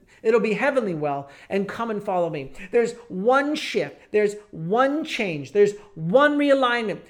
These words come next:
one thing that's standing between you and pure joy, peace, satisfaction,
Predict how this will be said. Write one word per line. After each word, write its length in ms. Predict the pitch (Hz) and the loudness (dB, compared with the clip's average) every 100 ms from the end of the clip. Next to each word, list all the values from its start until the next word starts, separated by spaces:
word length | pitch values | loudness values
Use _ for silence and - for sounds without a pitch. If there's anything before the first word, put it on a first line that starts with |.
| _ | _
one 560 | 175 190 277 302 320 320 | -6 2 4 4 2 -2
thing 300 | 285 269 226 | 2 4 4
that's 220 | 208 - | -2 -6
standing 540 | - 254 254 269 269 | 0 4 4 2 0
between 420 | 269 - 262 247 | -4 -4 -4 -2
you 360 | 247 269 226 196 | 0 4 8 8
and 160 | 196 185 | 6 0
pure 320 | - 247 247 | -4 0 0
joy, 520 | 175 233 202 160 156 - | 2 6 6 4 0 -6
peace, 420 | - 254 180 - | -4 -2 -4 -4
satisfaction, 920 | 247 233 226 - - 220 214 208 156 | 0 0 0 -6 -4 -4 -4 -6 -8